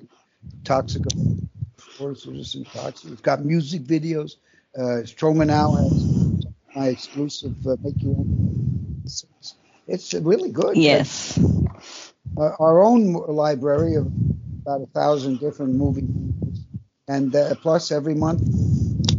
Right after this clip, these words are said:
Speaker 1: the J-, the James Gunns and Parkers and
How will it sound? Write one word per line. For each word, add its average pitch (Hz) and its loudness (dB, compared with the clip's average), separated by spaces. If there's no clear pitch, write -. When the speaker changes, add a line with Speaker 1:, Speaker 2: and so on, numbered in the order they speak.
Speaker 1:
the 139 -4
J-, 160 -4
the 143 0
James 160 2
Gunns 165 0
and - -2
Parkers 151 -10
and 123 -12